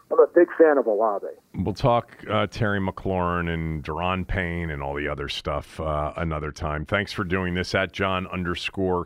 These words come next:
Speaker 2: Keim, the John Keim Report podcast. You get it anywhere you get a podcast. Um, John, uh, thank you. I appreciate it as always.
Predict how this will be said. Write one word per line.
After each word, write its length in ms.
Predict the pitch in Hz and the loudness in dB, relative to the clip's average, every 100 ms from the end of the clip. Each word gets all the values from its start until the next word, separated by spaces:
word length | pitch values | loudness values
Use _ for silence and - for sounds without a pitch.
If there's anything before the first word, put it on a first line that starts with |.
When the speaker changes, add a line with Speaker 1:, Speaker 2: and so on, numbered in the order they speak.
| - | -4
Speaker 2:
Keim, 460 | 101 92 92 92 | -2 0 0 -2
the 60 | 82 | -4
John 380 | 71 101 104 101 | -2 -2 0 -4
Keim 480 | - 107 98 98 90 | -4 -2 0 0 -2
Report 480 | - 101 98 98 - | -4 0 0 -2 -2
podcast. 840 | 101 95 95 - 101 95 92 - | 0 2 0 0 2 2 -2 -6
You 60 | 82 | -2
get 180 | 90 | 0
it 100 | 85 | 0
anywhere 380 | 87 92 90 90 | 0 0 0 0
you 120 | 90 | -2
get 140 | 80 82 | -2 -4
a 40 | |
podcast. 1080 | - - 87 90 85 95 90 85 85 - - - - - - - | -4 0 0 0 -2 -2 0 0 -2 -6 -14 -20 -20 -20 -20 -8
Um, 580 | 90 87 82 82 82 82 | -2 0 0 0 -2 -4
John, 520 | 73 95 95 92 92 | -2 -2 0 0 -2
uh, 360 | 92 87 87 85 - | -2 -2 -2 -2 -4
thank 320 | 104 95 - | -4 -2 -2
you. 180 | 87 80 | -4 -2
I 80 | |
appreciate 480 | 85 - 90 - 87 | -4 -2 -2 -2 -2
it 120 | 82 | -2
as 120 | 78 82 | -2 -2
always. 400 | 80 78 - | -2 -2 -6